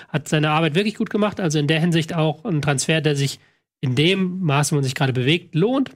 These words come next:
Ein Mann, der Bälle erobert, genau das macht, was er, äh, machen soll.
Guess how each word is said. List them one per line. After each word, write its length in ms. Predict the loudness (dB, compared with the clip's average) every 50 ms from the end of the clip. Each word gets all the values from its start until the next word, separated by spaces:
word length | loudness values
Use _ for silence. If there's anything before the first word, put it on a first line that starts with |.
| -8
Ein 140 | -4 -4 -2
Mann, 220 | 0 0 0 0
der 220 | 0 0 0 0 0
Bälle 220 | 0 0 0 2 2
erobert, 280 | 0 0 0 0 -2
genau 200 | 0 -2 0 0
das 180 | 0 -2 -2 -2
macht, 160 | -2 -2 -2
was 140 | -2 -4 -2
er, 120 | -4 -6 -6 -6
äh, 160 | -4 -4 -2
machen 280 | 0 0 0 2 2 2
soll. 240 | 2 2 0 0